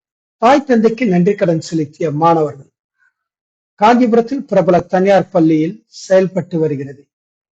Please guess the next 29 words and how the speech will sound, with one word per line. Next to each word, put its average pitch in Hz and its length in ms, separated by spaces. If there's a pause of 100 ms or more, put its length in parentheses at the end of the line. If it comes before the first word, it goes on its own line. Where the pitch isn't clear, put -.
(220)
இப்பள்ளியில் 240 580
ஆயிரக்கணக்கான 185 800
மாணவ 175 440
மாணவிகள் 156 560
பயின்று 165 280
வருகின்றனர். 139 580 (680)
இந்நிலையில் 254 600
இந்த 190 240
ஆண்டு 175 280
பொதுத் 196 300
தேர்வு 175 240
எழுத 170 300
உள்ள 151 160
பத்தாம் 180 440
வகுப்பு 170 360
மற்றும் 165 480
பனிரெண்டாம் 170 480
வகுப்பு 151 400
மாணவ 160 400
மாணவிகள் 151 520 (720)
தங்களது 233 440
பெற்றோருக்கு 202 680 (520)
பாத 208 300
பூஜை 165 240
செய்து 147 360 (160)
நன்றி 202 360
தெரிவிக்கும் 165 680
நிகழ்வு 165 340
நடைபெற்றது. 151 680